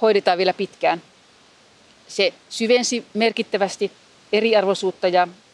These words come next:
kansalaisten turvattomuuden tunnetta. Se iski myös voimakkaasti sellaiseen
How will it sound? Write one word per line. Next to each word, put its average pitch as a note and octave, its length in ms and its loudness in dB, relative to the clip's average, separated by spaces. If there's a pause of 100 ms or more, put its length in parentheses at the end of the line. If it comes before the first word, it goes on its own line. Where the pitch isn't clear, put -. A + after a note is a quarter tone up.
(380)
kansalaisten F#3 520 0
turvattomuuden E3+ 600 0
tunnetta. E3+ 440 -8 (1500)
Se - 200 0
iski B3+ 280 0
myös A3+ 400 -2 (300)
voimakkaasti A3+ 500 0
sellaiseen F#3+ 680 2